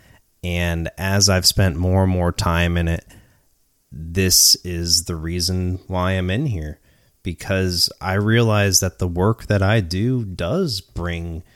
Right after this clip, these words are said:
an unending stream of goodness, which flows from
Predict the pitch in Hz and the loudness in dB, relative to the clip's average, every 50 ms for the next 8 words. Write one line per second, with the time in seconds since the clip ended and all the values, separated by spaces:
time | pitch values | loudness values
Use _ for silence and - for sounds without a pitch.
0 | _ _ _ _ - 101 92 - - 95 101 110 107 107 104 104 101 104 101 101 | _ _ _ _ -6 -4 -4 0 0 2 2 4 4 2 2 2 2 0 0 0
1 | 98 - - - 101 104 107 104 104 101 87 85 - 95 107 139 165 156 113 90 | 0 -2 -4 -2 -2 0 0 2 2 0 0 0 0 2 2 4 4 2 2 4
2 | - - - - - - - - - - - - - - - - - 98 92 - | 4 4 4 4 4 2 -4 -16 -20 -20 -20 -20 -20 -20 -20 -12 -10 -8 -8 -6
3 | - - - - 92 92 92 95 104 104 - - - - 104 101 98 101 101 98 | -8 -8 -8 -6 -4 -2 -2 -2 -2 -2 -4 -4 -4 -2 0 0 2 2 0 0
4 | 98 95 95 87 | 0 -2 -4 -6